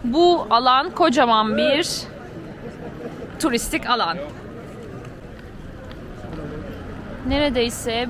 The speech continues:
bütün ara sokaklar az önceki Mayor'a çıkıyor. Şu ara sokaktan geldik.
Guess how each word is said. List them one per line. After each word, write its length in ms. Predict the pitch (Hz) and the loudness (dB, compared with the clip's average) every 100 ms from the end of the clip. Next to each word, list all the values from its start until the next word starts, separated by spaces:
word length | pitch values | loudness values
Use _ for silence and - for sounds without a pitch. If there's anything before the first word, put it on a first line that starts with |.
| 226 | -2
bütün 300 | - 277 285 | -2 0 2
ara 280 | 262 240 226 | 4 2 2
sokaklar 840 | 233 220 208 208 220 214 226 294 - - - - - - - - - | -2 2 2 2 2 4 4 2 -4 -12 -12 -14 -12 -12 -10 -10 0
az 180 | 226 233 | 0 4
önceki 680 | 240 233 220 - 240 233 262 285 - - - 226 | 4 4 2 2 2 2 2 -4 -8 -12 -8 -2
Mayor'a 520 | 226 240 254 214 190 | 4 4 6 4 2
çıkıyor. 400 | - 180 190 180 | 0 -4 -2 -2
Şu 180 | 214 294 | 0 0
ara 180 | 247 233 | 2 2
sokaktan 640 | 262 240 233 233 240 240 | 0 2 2 4 2 4
geldik. 480 | 220 190 185 185 226 | 0 0 0 -4 -6